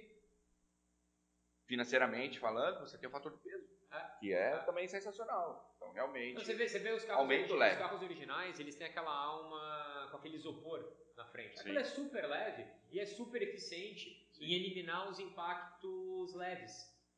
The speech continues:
Speaker 2: entendeu? Então, se você não precisa ter uma estrutura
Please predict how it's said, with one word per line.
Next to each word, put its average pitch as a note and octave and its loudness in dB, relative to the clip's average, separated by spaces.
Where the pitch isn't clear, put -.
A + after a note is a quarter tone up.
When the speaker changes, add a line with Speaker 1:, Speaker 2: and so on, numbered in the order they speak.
Speaker 2:
entendeu? A#2+ -8
Então, F#3 -6
se G#3 -10
você A3 -6
não C4+ -10
precisa G3 -8
ter E3 -6
uma F#3+ -8
estrutura F3 -8